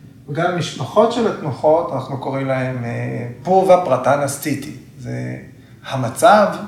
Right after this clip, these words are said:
שבו מתארחים לאחור. אה, פשצ'ימה פרטנה סטהיטי, משפחת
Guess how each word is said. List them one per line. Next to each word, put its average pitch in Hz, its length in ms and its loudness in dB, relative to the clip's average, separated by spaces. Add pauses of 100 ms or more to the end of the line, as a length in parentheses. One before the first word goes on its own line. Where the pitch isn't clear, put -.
(180)
שבו 139 600 -8 (340)
מתארחים 135 520 -6
לאחור. 123 580 -6 (380)
אה, 113 60 -8 (500)
פשצ'ימה 143 500 -2
פרטנה 127 420 -6
סטהיטי, - 440 -10 (500)
משפחת 175 600 2